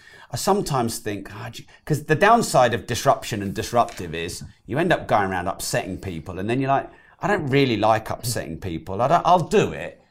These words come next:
but I'm actually a bit soft and I'd rather not." But banks don't like Bitcoin. I'd agree with that, 'cause Bitcoin is disruptive. Taxis didn't like Uber, because Uber is disruptive. Hotels don't like Air-,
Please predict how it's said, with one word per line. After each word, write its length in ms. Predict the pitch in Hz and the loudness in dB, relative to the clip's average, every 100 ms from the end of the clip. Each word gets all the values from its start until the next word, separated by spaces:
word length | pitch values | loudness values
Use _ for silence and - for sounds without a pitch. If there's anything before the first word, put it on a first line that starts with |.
| _ _ - | _ _ -2
but 80 | |
I'm 60 | 151 | 4
actually 380 | 185 196 127 113 | 4 2 -4 -4
a 40 | |
bit 200 | 92 - | -4 -8
soft 380 | - 127 98 - | -6 -4 -4 -6
and 100 | 98 | -8
I'd 80 | 85 | -4
rather 320 | 98 95 85 | -2 -2 -2
not." 400 | 87 78 - _ | -6 -6 -8 _
But 300 | 113 80 - _ _ _ _ _ _ _ _ _ _ | 2 2 -2 _ _ _ _ _ _ _ _ _ _
banks 540 | 95 165 208 240 - - | 2 6 6 4 -4 2
don't 280 | 170 175 170 | 4 4 4
like 260 | 143 110 | 2 2
Bitcoin. 500 | 139 - - 85 71 - _ _ _ - | -4 -4 -8 -10 -12 -16 _ _ _ 0
I'd 120 | 113 | 0
agree 240 | 101 131 | 0 -4
with 140 | 123 78 | -4 -4
that, 240 | 90 135 - _ _ _ | -4 -4 -8 _ _ _
'cause 140 | 123 | -6
Bitcoin 420 | - 131 - 98 95 | -4 -6 -6 -8 -8
is 80 | |
disruptive. 680 | - 101 139 - - - - - _ _ _ | -10 -2 -2 -2 -8 -16 -18 -20 _ _ _
Taxis 540 | - 147 - - 139 127 | 0 2 2 -2 -2 0
didn't 300 | 139 120 113 | 0 0 2
like 240 | 113 107 | 2 4
Uber, 400 | 190 156 98 90 _ _ _ _ _ | 0 0 -4 -8 _ _ _ _ _
because 240 | 139 160 113 | 0 0 2
Uber 280 | 110 87 95 | -2 -4 -8
is 120 | 90 | -8
disruptive. 640 | 104 - 165 - - - _ _ _ | -8 2 2 2 -10 -16 _ _ _
Hotels 580 | 180 185 - 208 220 113 | 4 4 6 6 8 6
don't 240 | 131 127 | 4 4
like 260 | 127 139 113 | 4 2 2
Air-, 340 | 95 92 85 | -4 -4 -6